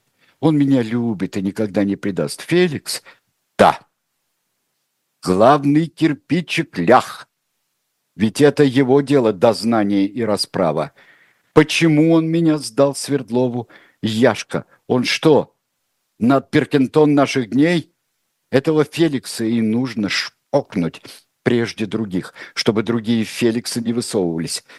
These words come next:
За ротозейство и попустительство разбою. Выдерну один кирпичик, и все здание разлетится само собой.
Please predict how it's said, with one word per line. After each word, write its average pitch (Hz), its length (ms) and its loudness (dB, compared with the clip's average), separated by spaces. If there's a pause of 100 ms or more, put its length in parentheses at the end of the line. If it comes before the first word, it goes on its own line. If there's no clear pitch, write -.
(260)
За 104 200 2
ротозейство 120 760 2
и 127 80 2
попустительство 127 840 -4
разбою. 107 560 0 (280)
Выдерну 107 540 0
один 110 260 0
кирпичик, 147 640 -2 (260)
и 98 80 -4
все 117 220 -2
здание 113 440 2
разлетится 107 680 -4
само 107 300 -2
собой. - 420 -4